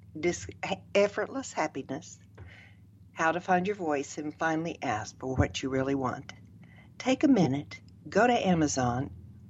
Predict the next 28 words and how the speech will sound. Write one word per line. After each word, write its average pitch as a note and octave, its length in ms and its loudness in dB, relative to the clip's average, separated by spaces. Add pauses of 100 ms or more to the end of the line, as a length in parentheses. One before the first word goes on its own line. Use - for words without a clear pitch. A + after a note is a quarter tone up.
(140)
order A3 220 4
your G#3+ 180 -2
copy, - 680 -6 (380)
and E3+ 160 6
begin G#3+ 560 6
this G#3 240 0
step - 760 0 (580)
of F3 180 0
developing F3 840 2
and C#3+ 280 0
learning D#3 380 4
about C3+ 520 0 (200)
you, A2 240 0 (1000)
knowing D3+ 400 8
who E3 180 0
you G3 240 4
are, C3+ 360 2
what - 180 -2
you C#3+ 120 -4
value E3+ 440 2
in G3 140 0
your F3+ 140 2
life, C3+ 360 -4 (160)
and B2+ 200 0
putting C3 340 4
more D3 400 4
of - 200 0
it - 280 -12